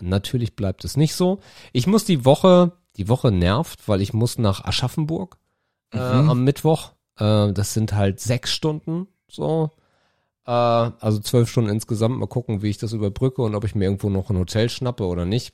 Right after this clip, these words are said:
Speaker 1: Werde ich noch sehen. Das
Speaker 2: Mhm.
Speaker 1: werde ich euch dann nächste Woche berichten. Ja, und ansonsten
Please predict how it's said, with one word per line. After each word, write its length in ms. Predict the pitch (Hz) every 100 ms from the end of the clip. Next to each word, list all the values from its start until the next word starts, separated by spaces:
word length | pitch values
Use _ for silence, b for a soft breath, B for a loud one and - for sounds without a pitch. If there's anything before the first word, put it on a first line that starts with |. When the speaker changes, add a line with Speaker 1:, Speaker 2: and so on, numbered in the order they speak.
| -
Speaker 1:
Werde 140 | 92
ich 80 | 87
noch 140 | 90
sehen. 200 | 87 104
Das 120 | 113 90
Speaker 2:
Mhm. 40 |
Speaker 1:
werde 120 | 104
ich 60 | 87
euch 60 | 87
dann 100 | 82
nächste 320 | 98 - 120
Woche 180 | 113 110
berichten. 540 | 95 98 104 - 101 101 B B B B
Ja, 140 | 120 151
und 240 | 196 87
ansonsten 580 | 87 78 78 - 139